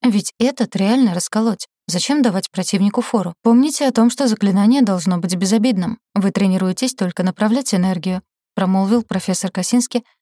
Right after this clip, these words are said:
но я не сомневалась в том, что Даниэль не станет об этом думать. Он только закатил глаза, потом подался вперёд и, выдохнув короткую атакующую формулу, выбросил руки вперёд.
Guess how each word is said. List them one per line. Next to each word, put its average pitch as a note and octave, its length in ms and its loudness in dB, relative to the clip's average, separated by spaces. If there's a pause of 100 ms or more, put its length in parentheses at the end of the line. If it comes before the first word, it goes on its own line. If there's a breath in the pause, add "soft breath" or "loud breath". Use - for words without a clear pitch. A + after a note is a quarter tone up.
(100)
но G#3+ 60 4
я G3+ 140 6
не G3+ 80 4
сомневалась F#3+ 560 0
в - 60 -12
том, A3+ 140 2
что - 140 -4
Даниэль F#3+ 360 0
не G3+ 60 2
станет F#3 380 -4
об F3 120 -4
этом F#3 240 -2
думать. F3+ 320 -4 (380)
Он D#4+ 140 -2
только G3 280 -2
закатил F3+ 400 -4
глаза, F3+ 360 -4 (320)
потом G3 220 0
подался F#3 400 -2
вперёд G#3+ 420 -4
и, A#3+ 60 2
выдохнув F3+ 440 -4
короткую F#3 400 -4
атакующую F3 500 -6
формулу, B3 420 2
выбросил F3+ 500 -4
руки E3+ 240 -6
вперёд. E3+ 360 -6